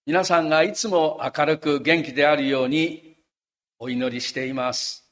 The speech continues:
今年の冬はとても寒かったですね。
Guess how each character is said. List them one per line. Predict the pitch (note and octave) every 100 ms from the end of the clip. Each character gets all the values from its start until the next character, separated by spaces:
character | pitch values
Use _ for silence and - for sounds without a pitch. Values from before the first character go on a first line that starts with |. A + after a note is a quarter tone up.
| _ _ _ _ _ _ _ _ _ _ _ _ _ _ _ _ _ _ _ _ _ _ -
今 | D3
年 | A#3+ A#3 -
の | A3 F3
冬 | - F#3 A3+
は | D#3 B2 G#2+ G2+ -
と | - C#3+
て | F#3+ B3+
も | B3+ G#3+
寒 | - A3 B3
か | - G#2
っ | _ _
た | - G#2
で | G#2+
す | -
ね。 | D3 F#3 A2+ -